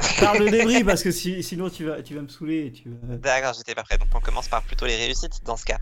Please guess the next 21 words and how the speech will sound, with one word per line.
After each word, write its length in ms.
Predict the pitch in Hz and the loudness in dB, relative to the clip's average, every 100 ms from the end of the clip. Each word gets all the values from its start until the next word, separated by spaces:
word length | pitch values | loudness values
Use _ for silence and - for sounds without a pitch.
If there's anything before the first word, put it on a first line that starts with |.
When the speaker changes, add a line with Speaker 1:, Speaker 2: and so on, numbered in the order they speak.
| - - - - - - | -4 -8 -10 -14 -8 0
Speaker 3:
Euh, 540 | 110 110 110 - - | 2 4 4 4 4
Speaker 2:
<coughs> 20 | |
Speaker 3:
bah, 120 | 131 131 | 2 0
débris, 380 | 151 131 175 - | -2 -6 -6 -8
Speaker 2:
Ouf, 100 | 107 147 | -8 -4
Speaker 3:
euh, 160 | 151 143 | -2 -2
Speaker 2:
pardon. 200 | 113 104 - - - | -4 -8 -16 -20 -14
Speaker 3:
mais, 100 | 127 - _ 123 | -14 -14 _ -6
oh, 500 | 123 113 107 104 101 | -6 -8 -10 -6 -6
il 100 | 101 | -6
est 80 | 107 - | -10 -12
insupportable 560 | 156 - - - 277 | -10 -8 -6 -4 -4
ce 100 | 208 | -6
Speaker 1:
Il 60 | 156 | -4
est 20 | |
Speaker 3:
monsieur. 240 | 147 - 151 | -4 -2 -2
Speaker 1:
chiant. 340 | 143 - - - - | -2 -6 -14 -18 -8
Speaker 3:
Débris, 460 | 135 143 156 208 220 | 0 0 0 -2 -6
c'était 320 | - 139 135 | -8 -8 -6
vraiment 400 | 127 135 151 - - | -2 0 0 -2 -2
un 120 | 131 | -4